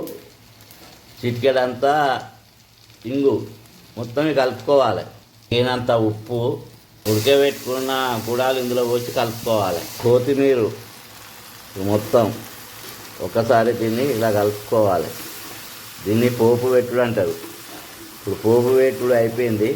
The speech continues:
ఇలా కలుపుకొని స్టవ్ ఆఫ్ చేసి దించుకోవాలి. కాబూల్ శనగలు మర్రవసులు అయినాయి, గుమగుమలాడుతున్నాయి. స్టవ్ ఆఫ్ చేయాలి, దించుకోవాలి.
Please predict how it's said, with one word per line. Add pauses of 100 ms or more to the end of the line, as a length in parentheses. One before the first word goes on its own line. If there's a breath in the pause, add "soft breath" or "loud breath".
(420)
ఇలా
కలుపుకొని
స్టవ్
ఆఫ్
చేసి
దించుకోవాలి. (4000)
కాబూల్
శనగలు (120)
మర్రవసులు
అయినాయి,
గుమగుమలాడుతున్నాయి. (580)
స్టవ్
ఆఫ్
చేయాలి,
దించుకోవాలి.